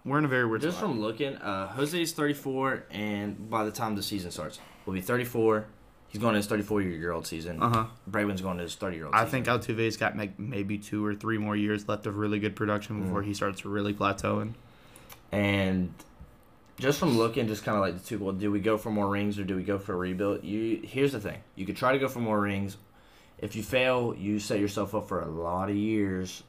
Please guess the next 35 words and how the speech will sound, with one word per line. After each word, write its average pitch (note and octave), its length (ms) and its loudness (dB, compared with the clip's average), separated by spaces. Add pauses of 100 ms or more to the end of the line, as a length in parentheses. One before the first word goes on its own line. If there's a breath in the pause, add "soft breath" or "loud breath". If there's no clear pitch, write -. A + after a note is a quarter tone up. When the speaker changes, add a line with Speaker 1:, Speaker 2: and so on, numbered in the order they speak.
Speaker 2:
of F2 340 0
not F#2 240 2
so F#2 220 -4
good, G2 320 -2
or A#2+ 340 4
you G2+ 220 0
could G2+ 120 -4
just G2+ 120 -8
do A2+ 100 0
a F#2 40 0
mini, A2 300 0
like, G2 200 -2
not E3 140 0
even E3+ 140 0
a G2+ 40 0
rebuild, G2 500 0
like, F#2+ 140 -4
a, A2 40 -4
just B2 200 -6
a C3+ 120 2
Speaker 1:
Like A#2 140 0
a - 20 4
retool, A2+ 500 2
that's G2 200 -6
what D3+ 100 6
I A#2 40 4
was F2 80 -2
Speaker 2:
Yeah, E2+ 40 -8
Speaker 1:
thinking, G#2 280 -6
yeah. G2 120 -4
Speaker 2:
like, B2 180 2
just D3+ 180 -2
a E3 40 0
little F#3 200 4
tweak. F#3+ 420 0